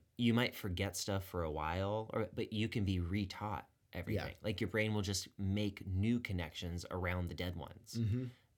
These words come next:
Speaker 1: So there's people who fall off a roof and they forget, they can't talk anymore.
Speaker 2: Right.
Speaker 1: Like, and they can, they have words in their head and they know what they want to say. They can write sentences, but they just can't talk for whatever reason. And you can reteach those people how to talk.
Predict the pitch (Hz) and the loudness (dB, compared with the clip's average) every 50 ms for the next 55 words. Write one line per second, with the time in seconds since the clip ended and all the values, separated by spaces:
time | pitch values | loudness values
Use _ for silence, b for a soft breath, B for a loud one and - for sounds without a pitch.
0 | _ - - - 123 110 101 98 95 90 - 104 110 107 104 - - 117 104 - | _ -4 0 2 4 4 6 4 4 2 2 2 2 2 2 0 0 0 0 2
1 | 104 98 92 90 101 98 95 92 90 92 - - 101 92 90 87 87 87 87 80 | 2 2 2 2 2 2 2 2 0 -2 -4 -2 0 2 2 2 2 0 0 0
2 | 87 90 90 90 90 - 87 90 87 87 - 87 82 - - - 98 90 - 95 | 2 2 2 2 2 0 0 0 0 -2 -4 -6 -6 -6 -4 -4 -4 -4 -4 -4
3 | 87 - - 98 85 78 82 - 87 87 87 87 87 87 90 104 107 - - 104 | -6 -6 -4 -4 -4 -4 -4 -2 -2 -2 0 0 0 0 -2 -2 -4 -6 -4 -2
4 | 104 95 87 82 92 - _ - 98 101 95 87 - - B B B B B B | -2 0 -2 -4 -6 -12 _ -2 2 4 4 4 2 -2 B B B B B B
5 | B B B - 123 120 117 120 120 - 135 117 110 - - - - - _ _ | B B B 4 6 8 10 10 8 8 6 4 2 0 -4 -12 -20 -20 _ _
6 | - 98 110 101 92 95 101 98 87 90 90 95 92 95 90 92 95 87 80 78 | 2 4 6 6 6 4 2 0 2 2 4 4 4 4 2 2 0 0 0 0
7 | 82 92 113 135 131 101 92 - 104 - 87 95 90 87 90 90 92 92 92 92 | -2 0 2 2 2 4 2 2 0 0 0 0 2 2 2 4 4 4 4 2
8 | 92 92 90 87 82 78 78 - - - 107 101 98 98 98 98 90 90 82 - | 2 0 0 0 0 -2 -4 -4 -2 -2 0 2 2 2 2 2 0 0 -2 -2
9 | 78 78 78 76 - - - - 98 92 101 98 - 98 80 - - 104 95 - | -4 -4 -4 -4 -6 -4 -2 -2 -2 0 -2 -2 -4 -4 -6 -4 -4 -4 -4 -2
10 | - 85 78 90 - - - - - - - - 123 - - - - - _ _ | -4 -4 -4 -4 -6 -8 -8 -12 -12 -12 -6 -4 -2 -2 -2 -6 -12 -20 _ _
11 | B B B B B B B B B B - 98 90 87 82 76 78 76 71 - | B B B B B B B B B B 2 4 4 4 4 2 0 0 -2 -4
12 | - - - 107 104 101 98 98 92 - 98 90 82 92 90 87 87 - - 110 | -4 -4 -2 0 2 4 4 4 4 4 2 2 4 4 2 2 0 0 -2 -4
13 | - - 87 80 80 - 85 78 - 85 90 87 78 73 - 95 - 135 135 131 | -2 -2 -4 -4 -4 -4 -6 -6 -6 -6 -6 -6 -6 -8 -8 -6 -6 -6 -6 -6
14 | - | -8